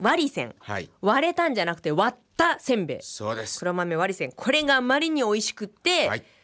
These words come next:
Speaker 1: 僕シーエムソング作ったんだって言ってね。
Speaker 2: そう、勝手に頼まれてないのに、
Speaker 1: はい。
Speaker 2: まあ、シーエムソングっていうか、まあ、イン-、インスピレーションで作って
Speaker 1: そうそうそうそう。
Speaker 2: 持ってきたら、それを、えー、岩塚の社長さんの耳に届いたらしく、
Speaker 1: はい、お手紙までいただいて。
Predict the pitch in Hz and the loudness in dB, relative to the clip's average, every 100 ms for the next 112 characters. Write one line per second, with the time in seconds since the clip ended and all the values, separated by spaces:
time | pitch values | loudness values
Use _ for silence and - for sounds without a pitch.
0 | _ - 202 240 - 240 262 247 269 226 | _ -4 -4 -2 -4 -2 0 0 0 -2
1 | 165 - 160 160 147 240 349 - 127 147 | -4 -8 -6 -4 0 0 0 -8 -10 -4
2 | 226 349 _ - 131 - - 151 - - | -4 -4 _ -8 -6 -6 -6 -8 -6 -6
3 | 170 170 160 156 156 160 151 - 110 117 | -4 -4 -4 -4 0 0 -2 -4 -6 -4
4 | 104 120 151 147 - _ _ 143 123 - | -4 -4 -2 -4 -6 _ _ -8 -6 -4
5 | 127 147 143 151 110 - 98 90 110 101 | -2 -2 -2 -2 -4 -8 -8 -6 -6 -4
6 | 135 135 - 139 135 - 135 123 110 90 | -6 -6 -4 -4 -4 -4 -4 -4 -4 -10
7 | 82 - 185 160 170 160 170 165 156 147 | -10 -6 -6 -4 -4 -2 -4 -4 -10 -8
8 | 107 - 101 - 110 135 - _ _ - | -8 -10 -14 -6 -4 -4 -6 _ _ -14
9 | 101 92 127 - _ _ 104 95 98 - | -8 -4 -4 -4 _ _ -6 -4 -6 -8
10 | 92 82 - 85 95 98 92 95 101 127 | -12 -12 -12 -12 -10 -8 -8 -8 -6 -6
11 | 87 - 107 120 - 78 101 - - 175 | -8 -10 -8 -6 -8 -10 -8 -8 -4 -4
12 | - 185 - 160 185 170 160 151 151 156 | -2 -2 -2 0 0 0 0 0 0 0
13 | 156 151 147 139 - | 0 0 0 0 -4